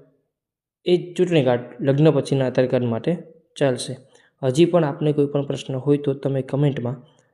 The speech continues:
જણાવી શકો છો. આવા જ વીડિયો માટે અમારી ચેનલ સાથે જોડાયેલા રહેજો. વીડિયો સારો લાગ્યો હોય તો વીડિયોને જરૂરથી લાઈક કરજો,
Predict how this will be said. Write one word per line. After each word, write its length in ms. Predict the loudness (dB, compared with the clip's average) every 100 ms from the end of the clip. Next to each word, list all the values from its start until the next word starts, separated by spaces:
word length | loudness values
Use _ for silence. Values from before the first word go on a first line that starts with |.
| _
જણાવી 260 | -6 -2 0
શકો 280 | -2 -4 -4
છો. 220 | -2 -4 -8 -20 _ _ -20 _
આવા 240 | 0 2
જ 100 | 4
વીડિયો 240 | 2 2 2
માટે 280 | 2 -2 -4
અમારી 300 | -2 -2 -4
ચેનલ 360 | -4 -2 0
સાથે 320 | 0 -2 -4
જોડાયેલા 380 | -2 0 2 2
રહેજો. 280 | 2 2 0
વીડિયો 420 | -2 -4 2 2
સારો 380 | 2 -4 -2 0
લાગ્યો 380 | 2 0 -4 -6
હોય 100 | -4
તો 180 | 0 0
વીડિયોને 420 | 2 2 0 -2
જરૂરથી 480 | -2 -2 -2 -6 -6
લાઈક 340 | -2 -4 -2
કરજો, 320 | -4 0 -2